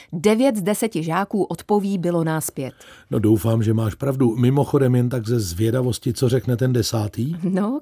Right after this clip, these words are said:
Speaker 1: Klapzubovu jedenáctku,
Speaker 2: Hm.
Speaker 1: představ si. Každého deváťáka holt literatura nezajímá.
Speaker 2: No, já to celkem chápu. Navíc Bas a Poláček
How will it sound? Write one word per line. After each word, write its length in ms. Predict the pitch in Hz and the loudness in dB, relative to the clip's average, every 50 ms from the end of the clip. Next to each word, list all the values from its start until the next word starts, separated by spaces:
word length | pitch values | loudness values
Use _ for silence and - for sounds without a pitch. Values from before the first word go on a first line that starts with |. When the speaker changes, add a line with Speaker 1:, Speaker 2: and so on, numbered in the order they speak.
| - - | -6 -4
Speaker 1:
Klapzubovu 760 | 262 233 208 196 185 190 185 220 226 208 254 254 254 285 285 | 0 0 0 0 0 2 4 4 6 6 4 4 4 2 2
jedenáctku, 720 | 285 277 277 311 294 285 226 185 175 - - - - 196 | 2 2 2 2 2 0 0 -2 -2 -6 -8 -6 -4 -4
Speaker 2:
Hm. 40 | 165 | 0
Speaker 1:
představ 440 | - 151 135 104 95 - 269 - - | 2 2 2 2 2 0 0 0 0
si. 200 | - - 143 - - - - - - - | -2 -8 -8 -10 -12 -14 -14 -14 -12 -6
Každého 540 | - 208 202 202 214 214 277 285 302 285 311 | -4 -2 -2 0 2 2 4 4 2 2 2
deváťáka 760 | 247 240 226 240 240 247 247 240 269 254 254 247 247 269 254 | 2 2 4 4 4 4 4 4 4 4 4 4 4 4 2
holt 600 | 240 214 139 151 165 175 190 214 247 262 - - | 2 2 2 2 4 6 6 6 4 2 0 -4
literatura 680 | 208 180 185 180 - - 196 202 202 196 214 196 185 175 | -4 -2 -2 -2 -2 -2 -4 -4 -2 -2 -2 -2 0 -2
nezajímá. 440 | 165 147 131 135 131 127 123 123 - - - - - - - _ | -2 -4 -4 -6 -8 -10 -10 -12 -14 -14 -16 -18 -20 -20 -14 _
Speaker 2:
No, 300 | - 104 98 95 92 95 | -4 -2 0 0 2 0
já 160 | 90 87 82 82 | 0 -2 -4 -6
to 120 | - 85 | -8 -8
celkem 340 | - - 90 85 - 95 85 | -8 -8 -8 -6 -6 -6 -6
chápu. 600 | - - 117 110 110 - - 117 107 101 101 98 | -4 -4 -2 -2 -2 0 0 2 2 2 2 0
Navíc 360 | 90 92 92 95 92 80 85 | -2 -4 -4 -6 -6 -6 -6
Bas 280 | 90 95 - - - - | -6 -6 -6 -6 -8 -10
a 80 | - 104 | -12 -8
Poláček 520 | - 110 110 107 107 107 - - 107 | -4 -4 -2 -2 -2 -4 -4 -6 -8